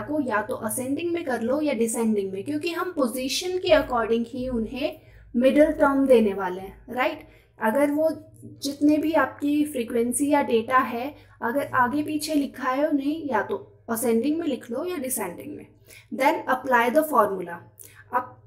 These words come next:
यहाँ पर individual series में जो formula लगता है, अगर ऑड है, ऑड मतलब number of data या observations अगर odd number है, जैसे कि तीन है,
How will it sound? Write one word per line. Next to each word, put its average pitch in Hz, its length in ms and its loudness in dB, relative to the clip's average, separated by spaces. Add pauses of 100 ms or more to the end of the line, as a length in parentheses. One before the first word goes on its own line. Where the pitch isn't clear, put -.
(120)
यहाँ 262 400 4
पर - 220 6
individual 240 680 2
series 285 520 0
में 285 120 2
जो 311 120 -4
formula 247 520 0
लगता 262 340 0
है, 269 380 -4
अगर 269 420 -4
ऑड 262 280 6
है, 190 300 -4 (480)
ऑड 247 300 4
मतलब 285 420 2
number 262 480 4
of - 180 -8 (460)
data 254 360 0 (280)
या 233 140 -2 (280)
observations 269 880 0 (100)
अगर 247 260 2
odd 254 300 4
number 220 300 0
है, 214 180 -8
जैसे 220 300 -4
कि 233 260 -8 (460)
तीन 277 360 4
है, 247 240 -4